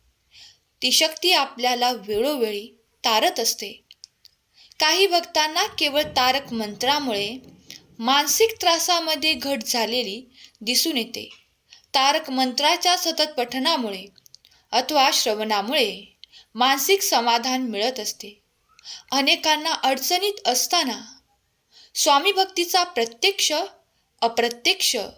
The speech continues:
अनुभव येत असतो आणि स्वामींची मदत अनुभवत असतात, तसेच त्यांची अनुभूतीसुद्धा येत असते. "उगाचे भितोसी भय हे पळू दे,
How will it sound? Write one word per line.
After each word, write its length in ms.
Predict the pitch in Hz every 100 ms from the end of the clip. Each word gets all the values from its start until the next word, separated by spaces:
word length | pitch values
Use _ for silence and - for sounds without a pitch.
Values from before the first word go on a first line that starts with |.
| _ _ _ _ _ _
अनुभव 560 | - 262 311 285 254 254
येत 220 | 226 254
असतो 420 | 240 226 - 214 - - - _ _ _ _ _ _ _ _ _ _ _
आणि 400 | - 262 247 240
स्वामींची 680 | 254 - 240 233 311 381 -
मदत 420 | 330 233 226 220 -
अनुभवत 460 | 226 233 302 320
असतात, 340 | 226 - 202 - - - - - - - _ _ -
तसेच 440 | 285 311 415 453 -
त्यांची 640 | 269 262 262 262 269 262 -
अनुभूतीसुद्धा 840 | 233 277 339 403 349 - 208 214 -
येत 220 | - 247 226
असते. 420 | 220 - 208 - _ _ _ _ _ _ _ _ _ _ _
"उगाचे 580 | - 262 277 370 - 415
भितोसी 600 | 349 320 311 311 - 311
भय 200 | 269 262
हे 220 | 254 294
पळू 320 | 381 247 220 202
दे, 280 | 190 196